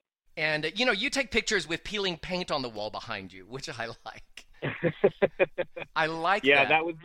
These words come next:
Speaker 2: that was the old house I used to live in. It was like the Fight Club house. It was awesome.
Speaker 1: Oh, that's fantastic.
Speaker 2: I know. There was just a bunch of, like, homeless transient boys that would live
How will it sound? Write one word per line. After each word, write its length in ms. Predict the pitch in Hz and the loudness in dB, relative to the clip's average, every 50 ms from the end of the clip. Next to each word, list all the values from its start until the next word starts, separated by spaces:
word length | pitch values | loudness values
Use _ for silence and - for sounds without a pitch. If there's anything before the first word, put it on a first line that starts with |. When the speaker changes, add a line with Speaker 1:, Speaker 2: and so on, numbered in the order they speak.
| - - _ _ _ _ _ _ _ - | -18 -20 _ _ _ _ _ _ _ -6
Speaker 2:
that 80 | 147 | -4
was 140 | 151 160 156 | -4 -4 -4
the 80 | 165 175 | -4 -6
old 160 | 147 147 135 135 | -6 -6 -4 -2
house 180 | 143 139 139 - - | -2 -2 0 0 0
I 80 | 143 135 | 0 0
used 180 | 131 123 - _ - | 0 -2 -6 _ -10
to 60 | 120 | -8
live 180 | 120 120 113 117 | -8 -8 -6 -8
in. 120 | 117 113 | -10 -12
It 100 | 123 - | -10 -8
was 140 | 131 123 120 123 | -8 -8 -4 0
like 260 | 123 127 127 120 113 - - 135 | 4 4 6 4 4 0 -4 -4
the 380 | 123 123 120 117 117 117 - - _ - | -2 0 0 0 0 -2 -4 -4 _ 0
Fight 200 | 127 120 - - | 0 0 0 -2
Club 240 | - 123 107 107 | -4 -4 -4 -2
house. 240 | 123 113 104 107 110 _ | -4 -6 -6 -6 -10 _
It 60 | - 110 | -14 -12
was 220 | 110 110 110 110 - - | -12 -12 -12 -14 -8 -4
awesome. 480 | - 113 110 - - 107 104 107 107 _ _ _ _ _ - - - - | -2 -2 -2 -2 -6 -10 -12 -12 -16 _ _ _ _ _ -20 -18 -14 -10
Speaker 1:
Oh, 140 | 151 180 190 | -10 -8 -8
that's 180 | 127 123 117 - | -8 -10 -10 -10
fantastic. 680 | - 110 107 - 123 143 151 147 - - 110 85 - - - _ - | -10 -10 -10 -10 -12 -10 -8 -6 -8 -8 -8 -14 -18 -20 -6 _ 4
Speaker 2:
I 160 | 131 131 131 | 6 8 8
know. 220 | 135 131 123 117 | 10 8 8 8
There 140 | 117 127 127 | 6 6 6
was 120 | 131 127 | 4 4
just 160 | - 151 131 - - | 2 -2 0 2 0
a 60 | 147 | 2
bunch 260 | - 143 139 139 - - | 4 4 4 4 2 0
of, 120 | 143 127 135 135 _ _ _ - | -2 -4 -4 -10 _ _ _ -2
like, 200 | 135 127 123 - | 0 0 0 -2
homeless 380 | - - 139 131 131 131 127 - - - | -2 -2 0 2 2 2 0 -2 -2 2
transient 440 | 139 127 123 123 123 123 117 113 | 4 4 4 4 2 0 -2 0
boys 260 | 107 113 110 110 113 110 | 0 0 0 0 0 -2
that 140 | 120 113 113 | -6 -6 -6
would 100 | 110 107 | -8 -10
live 160 | 107 107 | -10 -10